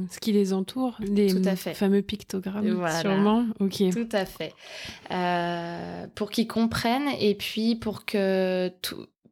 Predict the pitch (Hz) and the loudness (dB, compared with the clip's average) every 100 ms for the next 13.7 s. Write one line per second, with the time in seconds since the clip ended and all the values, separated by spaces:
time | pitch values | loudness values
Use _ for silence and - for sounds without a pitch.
0 | _ _ - _ _ _ 214 - 208 196 | _ _ -20 _ _ _ -4 0 2 0
1 | - 233 233 220 214 226 202 180 - 196 | 2 0 2 2 2 2 0 0 -2 -4
2 | - - 190 226 247 202 175 170 175 - | 0 0 4 2 2 2 2 0 -4 -2
3 | 220 233 226 - 185 170 170 - - - | 2 2 0 -10 -8 -4 -6 -8 -18 -18
4 | - - - 185 185 190 196 196 - - | -20 -16 -8 -6 -6 -8 -8 -8 -4 0
5 | 175 170 165 175 175 - 220 - 202 185 | 0 0 -2 -2 -4 0 0 2 0 2
6 | 180 - 208 208 202 175 185 185 180 196 | 0 0 0 2 2 2 4 2 2 2
7 | 190 185 175 180 185 190 214 226 - - | 2 2 2 0 4 4 4 2 -4 -8
8 | - - _ - 180 175 180 165 160 160 | -18 -20 _ -2 0 2 0 -4 -8 -10
9 | 156 160 170 - - _ _ - 185 175 | -12 -14 -16 -20 -20 _ _ -2 2 4
10 | 175 - 226 214 196 175 180 - - 208 | 2 0 0 2 2 0 -2 -2 -2 0
11 | 180 - 196 196 190 170 185 175 170 165 | -2 0 2 4 2 0 -2 -2 -4 -4
12 | 165 165 170 165 - _ - 254 240 - | -2 -2 -4 -6 -12 _ -10 -8 -10 -12
13 | - _ _ - - 185 165 | -18 _ _ -18 0 0 0